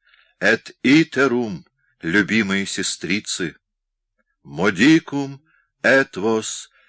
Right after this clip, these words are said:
videbitis me». И, двинувшись в предшествии седмицы, мне, женщине и мудрецу за ней,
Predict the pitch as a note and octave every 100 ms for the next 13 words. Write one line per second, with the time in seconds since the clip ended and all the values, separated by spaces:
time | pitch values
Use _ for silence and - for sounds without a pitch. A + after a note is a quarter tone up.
0 | _ _ C#2 C3 C3+ C3 A#2+ - G#2+ -
1 | - D#2 E2+ D#2+ _ _ _ _ _ _
2 | _ _ _ _ _ _ _ - F#2 D2+
3 | E2+ A#2+ G#3+ C3+ - - C#2 - - _
4 | - - - - G2+ G2+ - A#2+ A2+ -
5 | F#2 G2 F#2+ - F2 F#2+ A#2+ D#3+ - -
6 | D3 D3+ _ _ _ _ _ _ _ _
7 | _ D#2 D#2+ A2+ D3 A#2+ D#2 _ E2+ -
8 | A#2 C#3 B2 - F#2+ D2+ C2 _ - _
9 | _ F2+ F#3 F#2 D#3 E3 - - D3 F3+
10 | C#3 D3 B2 D3+ C#3+